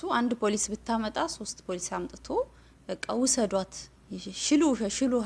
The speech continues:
ሽሉዋ" ምናምን ሲል ነበር ማለት ነው ጋይስ። እ፣ እና በመጨረሻ አለቃቅሳ ፓስፖርቷን መልሶላታል። ነገር ግን ሀዋ እንዴት እንደዚህ ልታረግ ቻለች የሚለው እኔ ጥያቄ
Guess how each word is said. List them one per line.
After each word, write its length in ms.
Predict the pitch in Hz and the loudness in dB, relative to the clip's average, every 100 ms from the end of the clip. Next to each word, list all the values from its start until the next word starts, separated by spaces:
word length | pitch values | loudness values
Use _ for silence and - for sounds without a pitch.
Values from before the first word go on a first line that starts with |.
| 196 | -2
ሽሉዋ" 280 | - 190 180 | -4 2 2
ምናምን 320 | 180 175 175 208 | 4 2 2 2
ሲል 180 | 226 | 2
ነበር 280 | 214 233 262 | 2 2 4
ማለት 280 | 294 220 202 | 4 4 2
ነው 120 | 202 196 | -2 2
ጋይስ። 260 | 214 440 - - - - - - - - - - | 4 2 -4 -14 -20 -20 -20 -20 -20 -20 -12 2
እ፣ 100 | 214 208 196 185 170 190 - - - _ _ _ _ - - - | 6 8 8 6 2 -2 -8 -20 -20 _ _ _ _ -20 -20 0
እና 180 | 196 233 381 | 4 8 8
በመጨረሻ 560 | 262 269 277 320 359 339 311 247 180 196 | 10 8 8 6 6 12 12 12 8 8
አለቃቅሳ 500 | 233 240 214 - 311 | 8 8 4 4 4
ፓስፖርቷን 560 | 311 233 - 190 185 170 | 4 2 0 0 0 0
መልሶላታል። 680 | 170 170 - 165 175 - 339 - - - - - | -2 -4 -4 -2 -2 -4 -10 -12 -20 -20 -10 2
ነገር 420 | 220 294 381 370 | 8 10 10 8
ግን 220 | 262 277 453 - - - | 8 6 4 -2 -20 6
ሀዋ 320 | 220 254 262 247 277 - | 8 8 10 10 10 8
እንዴት 380 | 233 254 254 254 | 4 6 6 4
እንደዚህ 420 | 233 233 214 214 | 2 4 4 2
ልታረግ 460 | 226 - 214 202 190 | 0 0 4 4 4
ቻለች 360 | - 208 233 - | 4 6 6 4
የሚለው 340 | 208 214 285 226 | 2 4 6 6
እኔ 100 | 165 | 4
ጥያቄ 260 | 165 165 | 2 0